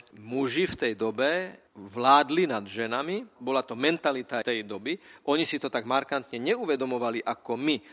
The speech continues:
lebo my to už môžeme porovnať s nejakým následným vývojom. Oni vtedy do toho boli ponorení, oni to brali ako prirodzenú vec, čiže majme od toho istý odstup, aj nad tým nejaký nadhľad.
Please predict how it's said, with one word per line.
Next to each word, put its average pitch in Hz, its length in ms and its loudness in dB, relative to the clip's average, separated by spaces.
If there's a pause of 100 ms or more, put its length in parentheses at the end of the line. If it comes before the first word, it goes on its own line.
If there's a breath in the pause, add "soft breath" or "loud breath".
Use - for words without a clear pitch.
(100)
lebo 120 160 -2
my 143 320 0
to - 80 0
už 123 240 -4
môžeme 143 320 0
porovnať 151 400 0
s 113 80 -12
nejakým 120 240 -6
následným 131 720 -2
vývojom. 123 400 0 (240 loud breath)
Oni 127 160 -2
vtedy 127 300 -4
do 123 100 -2
toho 135 240 -8
boli 143 240 -4
ponorení, 123 560 -2
oni 113 160 -6
to 123 160 -6
brali 123 320 0 (380 loud breath)
ako - 260 -2
prirodzenú 131 640 0
vec, 175 160 -2
čiže 127 720 -6
majme 135 300 0
od 120 180 -6
toho 117 200 -6 (200)
istý 123 320 -14
odstup, - 480 -8
aj 110 400 -4
nad 120 160 -6
tým 123 240 -8
nejaký 113 480 -8
nadhľad. 107 400 -4